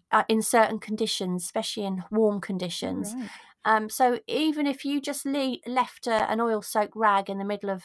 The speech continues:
Speaker 1: your studio, um, and you left it there, doesn't necessarily mean it's going to happen, but it could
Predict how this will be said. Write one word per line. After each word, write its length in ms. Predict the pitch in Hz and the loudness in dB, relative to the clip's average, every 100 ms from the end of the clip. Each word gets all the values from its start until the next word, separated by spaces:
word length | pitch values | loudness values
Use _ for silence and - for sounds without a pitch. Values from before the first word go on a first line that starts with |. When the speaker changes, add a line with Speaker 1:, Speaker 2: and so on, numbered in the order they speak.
| - | -10
Speaker 1:
your 360 | 208 190 185 180 | -8 -6 -6 -8
studio, 800 | - 247 233 - 180 170 190 226 _ - - _ _ | -6 -6 -6 -6 -2 -2 -2 -6 _ -20 -20 _ _
um, 560 | 214 208 202 202 202 196 _ _ _ 220 | -2 2 2 -2 -6 -12 _ _ _ -6
and 160 | 220 | -2
you 100 | 220 | 0
left 340 | 220 226 - 190 | 0 -2 -4 -10
it 120 | - | -8
there, 360 | 180 165 196 220 _ _ _ _ | -6 -4 -6 -8 _ _ _ _
doesn't 240 | - 302 - | -10 -8 -6
necessarily 400 | 240 - 226 214 | -8 -4 -2 -2
mean 180 | 208 202 | -2 -6
it's 140 | - _ - | -10 _ 2
going 340 | 233 208 196 185 | 6 6 4 -2
to 120 | 202 | -2
happen, 420 | 185 196 - 208 | 0 0 0 -2
but 160 | 202 208 | -2 -4
it 140 | - | -6
could 460 | - 285 196 220 | -2 2 2 0